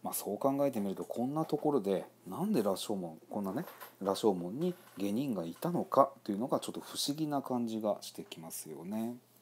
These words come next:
ということで、今度は四番の質問です。えー、今度四番の質問は、「下人はなぜ羅生門の下にいたのですか？」という質問です。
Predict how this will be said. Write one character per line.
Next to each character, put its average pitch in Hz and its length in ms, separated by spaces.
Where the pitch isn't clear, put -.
と 208 100
い 214 60
う 202 40
こ 202 140
と 170 80
で、 104 100
今 113 220
度 107 100
は 127 80
四 131 240
番 107 220
の 139 60
質 - 280
問 82 200
で 98 120
す。 - 220
え 131 140
ー、 - 20
今 135 160
度 123 60
四 131 160
番 110 120
の 95 80
質 - 200
問 87 260
は、 113 240
「下 120 160
人 160 240
は 117 100
な 151 200
ぜ 175 260
羅 113 120
生 131 260
門 110 280
の 113 60
下 - 220
に 117 160
い - 20
た 127 140
の 139 120
で 95 120
す - 160
か？」 - 180
と - 100
い 90 100
う - 20
質 - 240
問 73 220
で - 80
す。 - 260